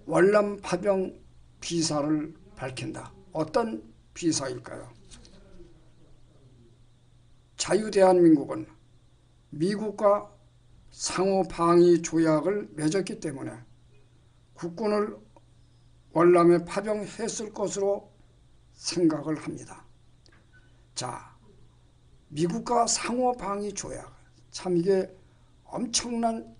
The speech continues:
여러분들 조약인데요. 우리가 월남전에 파병함으로 해서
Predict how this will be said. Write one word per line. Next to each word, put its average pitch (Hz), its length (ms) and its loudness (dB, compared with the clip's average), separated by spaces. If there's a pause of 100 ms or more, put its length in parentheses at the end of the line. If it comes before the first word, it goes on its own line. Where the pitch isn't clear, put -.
여러분들 156 500 -2
조약인데요. 139 800 -8 (2250)
우리가 226 600 0 (800)
월남전에 226 640 4
파병함으로 214 720 -4
해서 160 440 -2